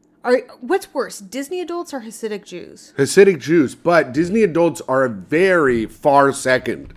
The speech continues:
Speaker 1: Ugh, the selfishness,
Speaker 2: <laughs>
Speaker 1: the wild, multiple times. They
Speaker 2: Yeah.
Speaker 1: couldn't, they had to have 'em at the, they're so important for a
Speaker 2: That's
Speaker 1: wedding.
Speaker 2: so gross. That, first of all, I would have been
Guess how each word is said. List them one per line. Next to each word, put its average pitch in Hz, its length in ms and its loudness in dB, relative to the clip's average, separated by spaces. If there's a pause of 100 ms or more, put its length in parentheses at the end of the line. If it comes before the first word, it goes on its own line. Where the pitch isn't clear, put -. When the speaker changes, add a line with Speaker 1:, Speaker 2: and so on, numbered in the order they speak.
(100)
Speaker 1:
Ugh, 277 300 -4 (220)
the 285 120 0
selfishness, 427 640 4
Speaker 2:
<laughs> 262 220 -2
Speaker 1:
the 233 840 0
wild, 339 500 -2
multiple 403 420 0
times. 285 840 -8
They - 140 -2
Speaker 2:
Yeah. 269 120 2
Speaker 1:
couldn't, 359 280 -6
they 277 140 2
had 269 200 -4
to 269 60 -6
have 247 180 -6
'em 247 80 -8
at 233 260 -12
the, 214 60 -20
they're 214 100 -10
so 285 300 -8
important 220 420 -10
for 190 200 -16
a 185 60 -14
Speaker 2:
That's 147 260 2
Speaker 1:
wedding. - 80 -8
Speaker 2:
so 156 200 4
gross. 131 480 0
That, 156 240 0
first 190 220 4
of 170 80 -4
all, - 60 -20
I 160 160 6
would 175 100 6
have 131 80 -2
been 110 320 -4